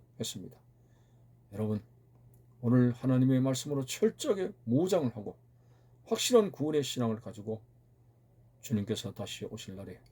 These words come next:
예, 주님 앞에 설 수 있는 그런 복된 믿음의 사람 되시길 바라며, 오늘도 직장 생활 속에서 우리의 표준은,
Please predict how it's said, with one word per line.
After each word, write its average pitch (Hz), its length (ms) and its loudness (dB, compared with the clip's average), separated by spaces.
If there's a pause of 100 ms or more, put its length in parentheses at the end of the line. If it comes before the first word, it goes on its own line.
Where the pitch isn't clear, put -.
(680)
예, - 220 -18
주님 110 240 4
앞에 107 220 -2
설 107 200 -4
수 - 160 -12
있는 107 220 -6 (680)
그런 165 280 -2
복된 135 540 0
믿음의 113 320 2
사람 104 380 -8 (180)
되시길 98 380 -10
바라며, 92 280 -12 (800)
오늘도 104 340 -2
직장 107 440 -6
생활 107 260 -6
속에서 107 500 -8
우리의 120 300 2
표준은, 185 420 0